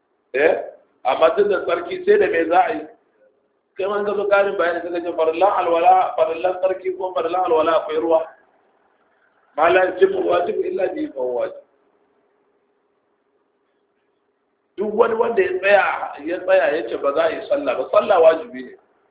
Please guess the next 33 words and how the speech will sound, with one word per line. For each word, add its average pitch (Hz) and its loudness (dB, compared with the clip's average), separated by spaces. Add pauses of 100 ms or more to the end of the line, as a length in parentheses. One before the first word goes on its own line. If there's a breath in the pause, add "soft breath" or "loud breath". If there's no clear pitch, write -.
(240)
To 175 -4
ba 175 4
za 208 4
a 208 4
yi 190 -4
sallah 185 -2
ba 156 -4
sai 165 -2
an 165 -6
kawar 170 0
da 139 -6
shi, 131 -12
to 139 -10
kashe 185 -4
shi 131 -8
ya 139 2
zama 139 -2
wajibi. 139 -4 (1600)
Ma 139 2
la 160 2
yatimmu 147 -4
wajibu 135 0
illa 131 -4
bihi 120 -10
fa 104 -18
huwa 107 -12
wajib. - -20 (1400)
Wannan 120 -2
ke. - -20 (3000)
Qiya-, 147 2
fadlu 170 0
qiyamil 135 2
layl. 101 -10